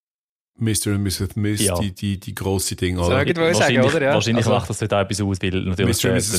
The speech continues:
Speaker 2: der
Speaker 1: Smith,
Speaker 2: John
Speaker 1: ja,
Speaker 2: Smith.
Speaker 1: Brad, Brad, eben Brad Pitt und Angelina Jolie und jetzt ist es ein Dunkelhäutiger und eine Asiatin. Ist
Speaker 3: Ja.
Speaker 1: so
Speaker 2: Ja,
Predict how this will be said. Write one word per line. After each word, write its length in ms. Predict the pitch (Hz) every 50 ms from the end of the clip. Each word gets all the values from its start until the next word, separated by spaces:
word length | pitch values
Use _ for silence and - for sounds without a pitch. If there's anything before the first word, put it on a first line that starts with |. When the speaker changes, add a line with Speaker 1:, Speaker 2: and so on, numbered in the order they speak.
| 110
Speaker 2:
der 80 | 123 -
Speaker 1:
Smith, 40 | - -
Speaker 2:
John 160 | 113 107 113 117
Speaker 1:
ja, 40 |
Speaker 2:
Smith. 400 | - - 110 107 113 - - - -
Speaker 1:
Brad, 200 | 123 117 113 - - - _ _ _ _ _ _ _ _ _ _ _ _ - _ -
Brad, 280 | 117 117 120 120 -
eben 260 | 120 113 110 123 107
Brad 220 | - 120 120 113 -
Pitt 200 | - 127 123 123
und 100 | 117 117
Angelina 380 | 117 110 - 117 120 117 113 107
Jolie 340 | 95 104 110 117 117 117 110
und 140 | 107 101
jetzt 340 | 110 110 107 - - - _ _ _ _ _ _ _
ist 180 | - 113 104 -
es 180 | - - - _ -
ein 160 | 117 107 -
Dunkelhäutiger 600 | - 123 120 117 - 117 110 98 - - 104 104 98 95
und 100 | 92 95
eine 100 | 92 92
Asiatin. 580 | 90 85 - 95 90 87 90 90 - 98 90 92
Ist 140 | 95 92 113
Speaker 3:
Ja. 60 | - - - - - - - - - - 135 139
Speaker 1:
so 60 | 135 208
Speaker 2:
Ja, 160 | 190 247